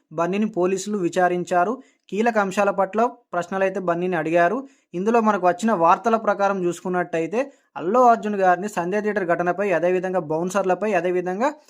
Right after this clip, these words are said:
అల్లు అర్జున్ పెట్టిన ప్రెస్ మీట్‌పై అయితే పోలీసులు ప్రశ్నలు అడిగారంటూ అయితే మనకు వార్తలైతే వస్తున్నాయి.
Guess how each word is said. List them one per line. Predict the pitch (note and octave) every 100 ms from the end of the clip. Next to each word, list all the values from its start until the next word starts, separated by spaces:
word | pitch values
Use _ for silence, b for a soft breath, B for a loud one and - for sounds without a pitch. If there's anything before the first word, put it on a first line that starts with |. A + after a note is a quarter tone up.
| b -
అల్లు | D#3+ G#3
అర్జున్ | A#3 G#3+ G#3+
పెట్టిన | G3+ F#3+ G#3 C#4 C#4 -
ప్రెస్ | F#3+ F#3
మీట్‌పై | A#3+ A3 G#3+
అయితే | G3+ F#3+ A3
పోలీసులు | A3 F#3+ F#3+ A3+ D#4 - _ -
ప్రశ్నలు | F3 A#3 A3
అడిగారంటూ | G#3 G#3 G3 F#3+
అయితే | G3 G#3
మనకు | F#3+ D#3+
వార్తలైతే | D#3+ F3 F#3+ F3+
వస్తున్నాయి. | E3 D#3+ F#3 F3 F3